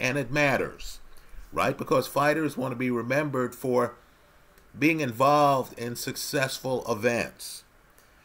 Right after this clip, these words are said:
right? Fan excitement is contagious, too. If I'm in my living room and I'm watching a fight and the fans at the arena on my T V are screaming and stuff,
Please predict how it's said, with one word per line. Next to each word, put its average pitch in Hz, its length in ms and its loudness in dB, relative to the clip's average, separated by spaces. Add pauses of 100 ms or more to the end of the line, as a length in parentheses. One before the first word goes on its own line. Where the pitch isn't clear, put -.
(840)
right? 110 260 2 (220)
Fan 170 320 2
excitement 143 720 -2
is 127 420 0
contagious, 135 920 -2
too. 147 280 0
If - 160 -2
I'm 151 220 0
in 139 120 -2
my 123 180 2
living 131 420 0
room 67 220 -6
and 82 100 -2
I'm 127 140 0
watching 123 420 0
a - 40 -8
fight 123 520 0
and 113 260 0
the 101 60 -6
fans 147 580 -2 (640)
at 175 260 6
the 123 160 2
arena 92 520 0 (280)
on 185 200 6
my 123 200 0
T 110 260 0
V 85 240 -2
are 87 140 0
screaming 156 580 -2
and 117 100 -6
stuff, 139 360 0